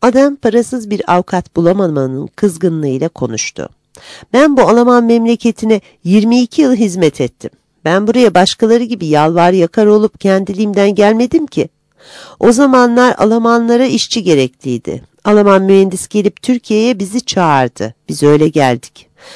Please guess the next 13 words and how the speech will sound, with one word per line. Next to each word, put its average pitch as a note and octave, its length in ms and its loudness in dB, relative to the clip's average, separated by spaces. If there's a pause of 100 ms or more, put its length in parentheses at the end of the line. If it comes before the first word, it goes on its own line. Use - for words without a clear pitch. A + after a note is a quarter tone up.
(180)
Ben B3+ 200 4
tam B3+ 280 0
yirmi G#3 380 0
iki A3+ 220 -2
yılımı A3 280 0
verdim E3 420 0
bu C#3 140 -2
Almanlara. B2+ 680 -2 (220)
Şimdi C#4 420 -4
nasıl C#4 360 -2
getirtmezler F3 800 0
oğullarımı D3+ 560 2
yanıma? C#3+ 440 -2